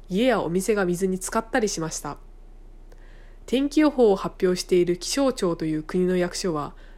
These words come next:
東京都と十二の県に大雨特別警報を発表しました。大雨特別警報は、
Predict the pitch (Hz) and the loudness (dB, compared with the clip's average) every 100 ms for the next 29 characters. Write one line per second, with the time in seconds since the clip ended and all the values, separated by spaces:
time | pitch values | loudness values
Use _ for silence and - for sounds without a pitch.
0 | - - 240 254 277 254 180 175 147 156 | -18 2 2 4 4 4 2 -2 -4 -2
1 | 196 247 262 214 190 170 151 143 - - | 0 0 0 -2 -2 -2 -4 -8 -8 0
2 | 190 196 175 165 - 208 247 - 285 277 | 2 2 0 -4 -6 -2 -2 0 0 2
3 | 226 175 165 165 - 170 - 165 165 - | 2 2 0 -6 -6 -6 -4 -6 -8 -10
4 | 143 - - - - - - - - - | -12 -14 -20 -20 -20 -20 -20 -20 -20 -20
5 | - - 254 302 277 208 196 196 196 - | -20 2 6 6 6 2 0 0 -2 2
6 | 208 185 175 160 147 143 | 2 4 0 -2 -4 -6